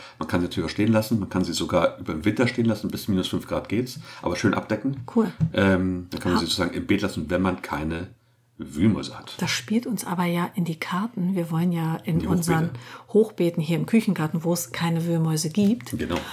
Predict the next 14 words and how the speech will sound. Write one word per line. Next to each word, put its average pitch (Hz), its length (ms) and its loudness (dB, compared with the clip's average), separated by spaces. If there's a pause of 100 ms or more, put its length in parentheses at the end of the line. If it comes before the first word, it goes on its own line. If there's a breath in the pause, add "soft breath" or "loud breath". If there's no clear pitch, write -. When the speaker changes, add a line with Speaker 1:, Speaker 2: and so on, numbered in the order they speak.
(240 loud breath)
Speaker 2:
und 185 220 4
die 175 180 4
auch 165 140 -2
nicht 170 220 2
wirklich 175 280 0
frostgefährdet 165 680 -4
sind, 180 260 0 (460 loud breath)
ähm, 170 260 2
da 175 160 0
wollen 160 180 4
wir 185 80 2
ja 190 140 2
so 202 400 2
Wurzelgemüse 180 840 0